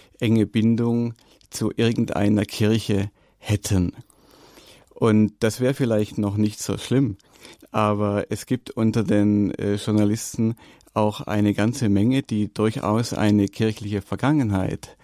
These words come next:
haben und, äh, mit dieser Vergangenheit aber gebrochen haben. Und ich habe manchmal den Eindruck, dass weniger die Beobachtung geschildert wird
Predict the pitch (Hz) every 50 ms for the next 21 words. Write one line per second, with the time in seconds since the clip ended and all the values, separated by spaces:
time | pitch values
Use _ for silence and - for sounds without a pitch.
0 | _ _ - - 101 98 98 104 107 113 131 127 143 - - - - - - -
1 | - - - _ - - - 117 110 107 107 107 104 101 - - 113 107 104 104
2 | 101 101 101 101 92 - - - - - - 277 208 - _ _ _ _ _ _
3 | - - - - - - 110 110 - 127 120 - 127 107 - 107 107 101 101 113
4 | 120 117 117 113 113 110 - - 92 101 98 98 98 - - 98 - - 95 104
5 | 104 - - 135 127 127 127 127 123 123 123 117 131 135 135 - - - - -
6 | - - - - - - _ _ - - 110 107 104 110 104 135 151 139 139 135
7 | 135 131 123 - 113 107 104 98 - 104 95 - - - 95 107 120 131 - -
8 | - 127 127 - - - - _ - - - - - _ _ - - - - 110
9 | 110 110 110 - - - - - - - _ - - - - - - - - -
10 | - 285 302 - _ _ - - _ - - - 117 127 135 151 143 - 123 113
11 | 110 104 - 117 107 - - 98 - - 160 170 - 120 104 98 - - - -
12 | 101 98 95 95 92 - 98 - - - 117 117 113 98 107 104 - - 104 98
13 | 98 - - -